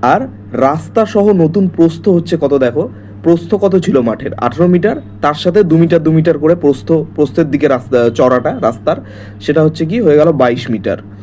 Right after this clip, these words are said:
এইবার বাইরের মোট আয়তন যদি হিসাব করি, অর্থাৎ রাস্তাকে ধরে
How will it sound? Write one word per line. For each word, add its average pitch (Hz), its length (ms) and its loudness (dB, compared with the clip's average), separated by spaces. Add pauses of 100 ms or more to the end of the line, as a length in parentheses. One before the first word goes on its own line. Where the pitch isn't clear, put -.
(400)
এইবার 151 400 4 (680)
বাইরের 170 580 2 (480)
মোট 165 280 2
আয়তন 160 320 2
যদি 151 160 4
হিসাব 131 340 0
করি, 107 260 -2
অর্থাৎ 123 380 0
রাস্তাকে 185 640 0
ধরে 143 400 2